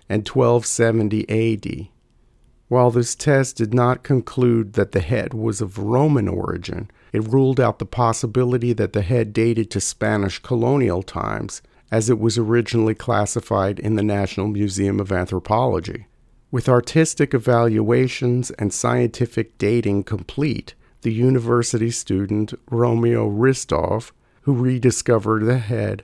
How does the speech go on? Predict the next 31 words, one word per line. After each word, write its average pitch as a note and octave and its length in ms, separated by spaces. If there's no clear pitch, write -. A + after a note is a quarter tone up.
and B2+ 120
brought B2+ 240
it B2+ 120
to C#3+ 100
the B2+ 140
light A#2+ 280
of A#2+ 140
day, G#2+ 400
teamed D3+ 400
up C#3 200
with A#2+ 200
raw C#3 460
expedition A#2+ 920
veteran G#2 600
and G#2 180
retired A#2+ 540
professor A2 760
Santiago A#2+ 840
Genovese. A#2+ 840
They B2 140
published C#3+ 560
their A#2+ 100
first - 380
paper C3 420
on A2+ 220
the A#2 60
mysterious G#2+ 720
head G#2+ 280
in G#2+ 160
nineteen A2+ 460
ninety-nine G2+ 920